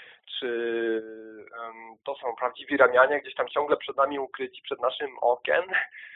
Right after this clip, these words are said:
to jednak można się komunikować, gdyż, hmm, dostajemy tego dowód jak najbardziej. Udaje się przeprowadzić pewien dialog, u-, udaje się, em,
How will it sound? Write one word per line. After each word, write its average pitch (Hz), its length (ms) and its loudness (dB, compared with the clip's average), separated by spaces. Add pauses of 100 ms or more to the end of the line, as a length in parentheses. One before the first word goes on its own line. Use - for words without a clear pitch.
(260)
to 160 80 0
jednak 165 300 4
można 175 320 10
się 151 380 6
komunikować, 139 920 2 (100)
gdyż, 135 380 -4 (120)
hmm, 123 180 -4 (840)
dostajemy 147 500 2
tego 139 420 6 (260)
dowód 147 540 6
jak - 180 -8
najbardziej. 113 560 -2
Udaje 156 420 6
się 143 100 -6
przeprowadzić 131 520 -4
pewien 127 400 -6 (540)
dialog, 120 580 6
u-, 120 40 -16
udaje 123 500 0
się, 123 420 2 (560)
em, 117 640 -6